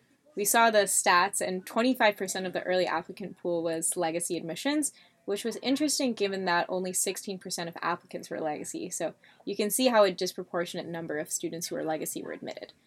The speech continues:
And while this is a commonly known fact, it was surprising to note that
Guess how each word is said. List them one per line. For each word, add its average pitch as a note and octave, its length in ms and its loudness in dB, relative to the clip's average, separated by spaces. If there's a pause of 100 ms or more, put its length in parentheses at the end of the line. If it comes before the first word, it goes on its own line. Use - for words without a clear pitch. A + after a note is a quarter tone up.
(340)
And A3 120 0
while C#4 120 8
this D#4+ 160 4
is D4 100 2
a C#4 60 0
commonly F#3+ 360 0
known E3 220 -4
fact, F3+ 500 4 (560)
it G#3 120 2
was A3 240 2
surprising A#3+ 680 4
to B3+ 100 -2
note F#3+ 340 2
that E3 340 4